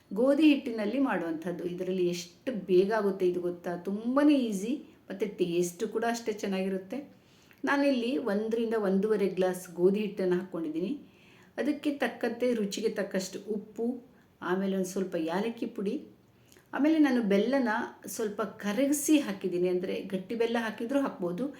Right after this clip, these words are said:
ಹೇಗೂ ನೀರು ಹಾಕ್ತೀವಿ ಅಂತ ನಾನು ಸ್ವಲ್ಪ ಬೆಲ್ಲ ಚೂರು ಕರಗಿಸ್ಕೊಂಡಿದ್ದೆ. ಗಟ್ಟಿ ಬೆಲ್ಲನೂ ಹಾಕಿ ನೀವು ಮಾಡ್ಬೋದು. ಆಮೇಲೆ ಇದು ಅಚ್ಚಿನ ಬೆಲ್ಲ ಇರುತ್ತಲ್ವ, ಅದನ್ನು ಕರಗಿಸ್ಕೊಂಡಿದ್ದೆ ನಾನು.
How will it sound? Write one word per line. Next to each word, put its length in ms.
ಹೇಗೂ 300
ನೀರು 340
ಹಾಕ್ತೀವಿ 460
ಅಂತ 240
ನಾನು 260
ಸ್ವಲ್ಪ 260
ಬೆಲ್ಲ 320
ಚೂರು 400
ಕರಗಿಸ್ಕೊಂಡಿದ್ದೆ. 920
ಗಟ್ಟಿ 300
ಬೆಲ್ಲನೂ 320
ಹಾಕಿ 280
ನೀವು 180
ಮಾಡ್ಬೋದು. 460
ಆಮೇಲೆ 300
ಇದು 480
ಅಚ್ಚಿನ 500
ಬೆಲ್ಲ 180
ಇರುತ್ತಲ್ವ, 420
ಅದನ್ನು 320
ಕರಗಿಸ್ಕೊಂಡಿದ್ದೆ 920
ನಾನು. 460